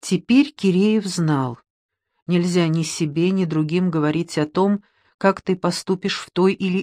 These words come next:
иной ситуации, что будешь делать завтра.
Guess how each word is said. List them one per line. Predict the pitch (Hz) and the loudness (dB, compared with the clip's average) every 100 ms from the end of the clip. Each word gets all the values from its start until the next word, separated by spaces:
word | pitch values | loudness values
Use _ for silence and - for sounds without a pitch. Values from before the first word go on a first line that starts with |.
| 185 | -2
иной | 170 165 | -2 -2
ситуации, | 160 175 165 151 135 - - 139 - _ _ _ _ | -4 -6 -2 -2 -2 -6 -8 -8 -10 _ _ _ _
что | - - 208 | -10 -2 0
будешь | 180 180 185 | 0 -2 -4
делать | 160 156 151 156 | -2 0 0 -2
завтра. | 151 135 127 - 120 | -2 -2 -4 -12 -16